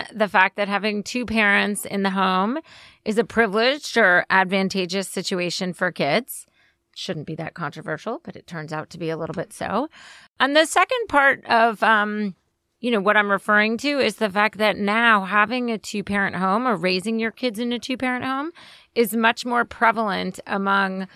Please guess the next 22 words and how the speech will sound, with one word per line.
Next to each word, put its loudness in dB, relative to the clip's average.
college-educated -2
adults, -6
which -8
is -6
already 2
a 0
very 4
privileged -2
or 0
advantaged -6
group -6
in -4
society. -6
So -4
it's, -8
it's -18
really 2
both 2
sort -2
of 2
who 2
becomes, -2